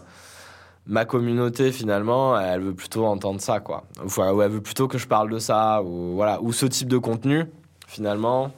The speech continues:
ça génère de l'engagement, ce type de contenu-là, non. Bon, bah, du coup, euh, mais pour l'instant, c'est très, très basique, très gut feeling. Et sur, euh, sur LinkedIn, ma-, de manière plus générale, euh, ce que je constate, c'est que sur les comptes pro, t'as des outils qui font des analyses, sur les comptes perso, beaucoup moins déjà.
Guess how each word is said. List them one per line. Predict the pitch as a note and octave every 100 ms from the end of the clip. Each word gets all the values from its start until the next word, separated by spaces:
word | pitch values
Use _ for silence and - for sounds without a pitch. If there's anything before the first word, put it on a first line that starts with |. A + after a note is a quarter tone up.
| - - - - -
ça | - A#2
génère | A#2 A#2 A#2
de | A2
l'engagement, | G2+ G#2 G2+ B2 C#3 C#3+
ce | C3
type | G2+ G#2+
de | G2+
contenu-là, | G2+ F#2+ G2 A2 A#2+
non. | G#2+ F#2 - _ -
Bon, | - F#2+ -
bah, | C2 E2+ F#2
du | F#2+
coup, | G2+ C3+ C3+
euh, | G2+
mais | F#2+ G2 G2 - - -
pour | A#2
l'instant, | A#2+ B2 D#3+
c'est | G#2+
très, | - D#3+
très | D#3 D3
basique, | B2 B2 B2+ E3 - - _ _ _ _ _ _ _ _ _ - -
très | - A#2
gut | A#2
feeling. | - A#2 G#2 F#2
Et |
sur, | F#2 A#2 G#2
euh, | F#2+ F2+ - - - - - - - - -
sur | - A2
LinkedIn, | A#2 B2+ C3+ D#3
ma-, | C3+ A2
de | A2 G#2 G#2+
manière | A2 A#2+ A#2+
plus | -
générale, | A#2+ A2+ A2+ C3 D3
euh, | A2 F#2 F#2
ce | F#2+
que | - A2+
je | -
constate, | A#2 - D3+ D3+
c'est | A2+
que | G2+
sur | A#2 C3
les | B2
comptes | A#2+ A#2+
pro, | - - C#3+ C#3+
t'as | C3+ G2
des | G#2
outils | G#2+ G#2+ C3
qui | -
font | G#2+ G#2+
des | G#2
analyses, | G2+ A2 C#3
sur | B2
les | G2
comptes | G2+ G#2+
perso, | A2 G2 -
beaucoup | A#2 G#2 G#2
moins | F#2+
déjà. | F2 F2+